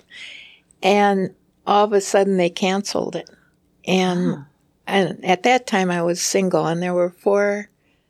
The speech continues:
Speaker 1: uh, women teachers that lived downstairs, which was where I lived, and then four women that lived upstairs.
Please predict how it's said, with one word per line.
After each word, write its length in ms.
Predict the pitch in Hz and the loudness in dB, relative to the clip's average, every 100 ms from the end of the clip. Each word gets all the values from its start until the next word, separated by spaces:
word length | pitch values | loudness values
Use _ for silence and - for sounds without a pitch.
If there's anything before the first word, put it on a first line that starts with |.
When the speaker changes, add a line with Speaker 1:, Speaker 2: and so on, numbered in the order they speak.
| _ _ _ _ _ - | _ _ _ _ _ -10
Speaker 1:
uh, 200 | 180 180 180 | -6 -4 0
women 340 | 190 196 190 | 0 0 -2
teachers 520 | - 190 - 196 190 | 0 0 0 -6 -4
that 160 | - - | -4 0
lived 280 | 196 202 - | 0 0 0
downstairs, 920 | 170 156 165 - - 170 165 196 - | 2 2 -2 -8 -4 0 0 0 0
which 320 | - - - | -2 -4 -4
was 200 | 175 175 | -2 -2
where 180 | 175 185 | -2 0
I 140 | 170 | 0
lived, 420 | 165 147 170 - - | 0 -2 -4 -6 -6
and 140 | 180 | -4
then 200 | 180 170 | -2 -6
four 400 | - - 175 180 | -6 0 2 2
women 380 | 175 170 170 170 | 0 -2 -4 -6
that 180 | 170 - | -8 -4
lived 240 | 175 180 | -4 0
upstairs. 840 | 226 254 - - - - 180 - | 0 0 -6 -4 -4 -6 -10 -12